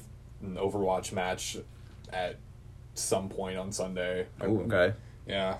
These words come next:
Speaker 1: I'm a big esports guy for U C, so
Speaker 2: Nice.
Speaker 1: let's go. Uh, but yeah, I'm, I don't know, but I'm, I mean, I'm excited for N F L Sunday too. I'm not gonna lie.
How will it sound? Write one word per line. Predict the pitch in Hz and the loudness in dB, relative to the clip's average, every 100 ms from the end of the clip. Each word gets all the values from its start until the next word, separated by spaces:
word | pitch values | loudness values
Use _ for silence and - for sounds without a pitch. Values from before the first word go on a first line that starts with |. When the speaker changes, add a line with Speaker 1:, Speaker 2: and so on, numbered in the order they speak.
| 95 | 2
Speaker 1:
I'm | |
a | 104 98 - - | 2 2 -4 4
big | 107 95 | 6 4
esports | 95 101 - 92 - | -2 -2 2 2 4
guy | 90 92 | 2 2
for | 95 | 0
U | 90 | -2
C, | 92 92 90 | -2 -2 -2
so | - 90 90 101 - 120 | -2 -2 -2 -4 -4 4
Speaker 2:
Nice. | 117 104 | 6 8
Speaker 1:
let's | 127 - | 8 4
go. | - 95 95 - - - - - - - | 4 2 0 -4 -12 -14 -14 -14 -10 4
Uh, | 95 92 92 107 - - - - - - - | 8 10 10 6 -2 -14 -14 -16 -14 -14 -4
but | 107 104 | 2 4
yeah, | 95 95 90 | 6 6 6
I'm, | 131 - - - - - - - | 4 2 -4 -14 -14 -14 -14 -10
I | - | -4
don't | 120 | 0
know, | 151 135 - | 0 0 0
but | 101 | 2
I'm, | 123 123 - - | 2 0 -6 0
I | |
mean, | 120 | 6
I'm | 135 | 8
excited | 180 202 226 | 10 12 12
for | 127 | 10
N | 123 | 8
F | 110 | 4
L | |
Sunday | 95 101 92 | 2 2 0
too. | 107 101 98 - | 2 0 -2 -4
I'm | 101 | -6
not | 104 | -4
gonna | 85 | -6
lie. | 92 90 | -6 -6